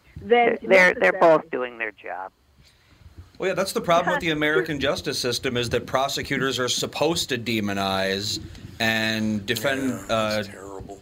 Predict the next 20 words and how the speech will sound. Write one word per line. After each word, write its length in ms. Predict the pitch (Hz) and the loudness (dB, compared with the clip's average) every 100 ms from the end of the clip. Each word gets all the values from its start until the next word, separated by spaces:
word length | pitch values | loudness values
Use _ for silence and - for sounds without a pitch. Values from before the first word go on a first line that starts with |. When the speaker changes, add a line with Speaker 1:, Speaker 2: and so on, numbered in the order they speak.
| 123 | -8
Speaker 3:
defenders 480 | 135 147 151 143 131 | -2 0 0 -2 0
are 100 | 123 | -2
supposed 460 | 139 117 147 156 | -2 0 0 0
to 80 | 131 | 0
make 280 | 113 110 107 | 0 0 -2
their 240 | 110 104 | -2 -2
client 400 | 101 - 110 104 | -2 -2 -2 -2
look 180 | 107 101 | -4 -4
like 200 | 107 95 | -4 -2
saints. 540 | - 101 95 95 - - - - | -2 -2 -2 -4 -6 -8 -14 -10
They're 100 | 90 | -2
not 120 | 139 143 | -2 0
really 300 | 156 143 117 - - - - - | -2 -2 -6 -14 -20 -20 -20 -10
fighting 560 | - 131 131 135 135 | 0 0 0 -2 -4
for 260 | 135 127 117 | -4 -2 -2
a 60 | |
common 440 | 101 123 120 123 113 | 0 -2 -2 -2 0
goal 340 | 110 107 113 | 0 0 0
of 160 | 107 92 | -2 -4
justice. 760 | 110 117 - 143 139 - - | -2 -2 -2 -4 -4 -4 -6